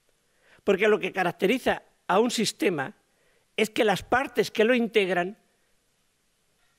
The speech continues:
son interdependientes, se influyen mutuamente.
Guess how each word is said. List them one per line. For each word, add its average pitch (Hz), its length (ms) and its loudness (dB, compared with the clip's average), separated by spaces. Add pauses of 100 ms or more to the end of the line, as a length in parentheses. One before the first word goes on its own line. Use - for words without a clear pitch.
(120)
son 254 260 2
interdependientes, 233 1120 -2 (400)
se - 200 0
influyen 202 500 2
mutuamente. 147 800 -2